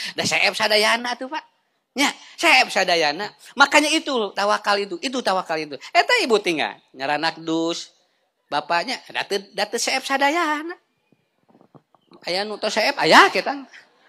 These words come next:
Eta mah nu rewok kita. <laughs> Aya nu dibekel ka imah, naon inget salaki teh ka dieu. Ya. Aya,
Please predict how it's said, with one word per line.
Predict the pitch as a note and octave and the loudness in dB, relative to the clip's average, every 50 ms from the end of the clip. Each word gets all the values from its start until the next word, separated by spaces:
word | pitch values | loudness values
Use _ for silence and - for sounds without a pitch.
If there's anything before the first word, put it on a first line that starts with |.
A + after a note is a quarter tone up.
| _ _ _ _ _ - - _ _ _ _ _ _ _ _ _ _ - | _ _ _ _ _ -20 -20 _ _ _ _ _ _ _ _ _ _ -20
Eta | - - - D3 D#3 | -18 -10 -8 -6 -4
mah | D#3 D3 C#3 | -2 -2 -2
nu | C#3 C#3 C3+ | -2 -2 0
rewok | C3+ B2+ B2 C#3+ F#3+ A3+ A3 G3+ | 0 2 4 6 6 6 4 2
kita. | - G#3 | -4 -4
<laughs> | - - - - - - - F4 - - D4 - - - - - - - - - - _ _ _ _ - - - _ _ _ - - - - - - _ _ - | -4 -4 -8 -12 -8 -2 -2 -2 -2 -2 -8 -10 -10 -20 -20 -20 -20 -20 -20 -20 -20 _ _ _ _ -20 -20 -20 _ _ _ -20 -20 -20 -20 -20 -20 _ _ -6
Aya | - D3 D#3+ F3 | -2 2 2 2
nu | F3+ G3 G3+ | 2 2 2
dibekel | G#3 G#3 A3+ A#3 - C#4+ F4 F#4 A#3+ - - | 2 4 4 4 6 8 10 10 10 8 4
ka | C#3 D3+ | 2 0
imah, | D#3+ D#3 D3+ E3+ E3+ F3 E3 - | 0 -2 -2 -2 -2 -4 -4 -4
naon | D#3 F3+ G#3 G#3 | -4 -4 -4 -4
inget | - D3+ D3+ F3 F3+ | -4 -4 -2 -2 0
salaki | - F#3+ F#3 G3 G#3 - A#3 A3+ | 2 4 4 4 4 2 -2 -6
teh | - A3 | -4 -2
ka | G#3+ A3 G#3+ | 0 0 0
dieu. | G#3+ B3 C4 B3 - _ _ _ _ _ _ _ _ _ _ _ _ - _ _ _ - | -2 -2 -6 -8 -8 _ _ _ _ _ _ _ _ _ _ _ _ -20 _ _ _ -10
Ya. | - F3 G3 C#3+ - - - - _ _ _ _ _ _ _ _ _ - | -2 -2 -2 -2 -2 -6 -20 -20 _ _ _ _ _ _ _ _ _ -8
Aya, | G#3+ A#3+ C4+ E4 E4+ D4+ - - | -6 -4 -2 -2 -2 -2 -4 -6